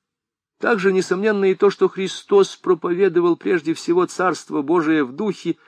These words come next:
и истине, но как в ожиданиях иудеев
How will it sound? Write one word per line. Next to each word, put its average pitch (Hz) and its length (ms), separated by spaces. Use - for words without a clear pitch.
и 101 140
истине, 85 460
но 107 260
как - 400
в 104 100
ожиданиях 170 960
иудеев 131 840